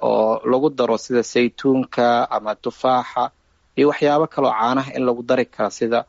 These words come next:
mooska oo kale. Kambaniyaduna waxay ahaayeen shan iyo labaatanka kambani, marka laga reebo afar isku mid ah oo xagga biyaha, maadaama waddankeenu u badan yahay, iyo labaatan iyo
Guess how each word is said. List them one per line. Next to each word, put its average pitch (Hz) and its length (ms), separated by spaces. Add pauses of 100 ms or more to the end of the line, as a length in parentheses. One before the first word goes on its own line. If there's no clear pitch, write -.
(120)
mooska 127 500
oo 120 100
kale. 120 240 (800)
Kambaniyaduna 147 760
waxay 131 260
ahaayeen 123 520
shan 156 200
iyo 135 120
labaatanka 127 500
kambani, 127 560 (300)
marka 160 220
laga 147 220
reebo 131 340
afar 139 480
isku - 260
mid 135 200
ah 110 120
oo 113 80
xagga 139 280
biyaha, 131 340
maadaama 123 360
waddankeenu 127 460
u 131 40
badan 123 300
yahay, 110 260 (360)
iyo 123 160
labaatan 127 580
iyo 113 380